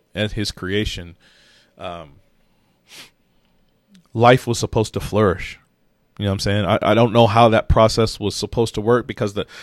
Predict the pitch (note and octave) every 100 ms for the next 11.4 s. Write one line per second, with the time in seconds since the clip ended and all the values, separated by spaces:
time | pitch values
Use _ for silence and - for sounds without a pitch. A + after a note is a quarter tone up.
0 | - - A#2+ C3+ C3+ A#2+ A2+ G#2+ B2 A#2+
1 | G2+ F#2+ F#2+ F2 E2+ F2 D#2+ - G#2 G2+
2 | - G#2+ G2+ E2 C#2+ A2 - C3 C3+ A#2
3 | A2 A#2 G#2+ F2 F2+ D#2+ - D2 D2 -
4 | F2 G#2 A#2+ A2 A#2 A2+ - - - -
5 | A#2+ A#2 - - C3 B2 A2 A2+ G#2+ G2
6 | A2 - C2+ - _ _ - _ _ -
7 | - - - _ _ _ _ _ _ _
8 | _ A#2+ A2 G2 A#2 C#3 D3 G#2 E2 F2+
9 | - _ _ _ _ _ _ _ _ _
10 | _ _ _ _ _ _ _ _ _ _
11 | - A2+ F#2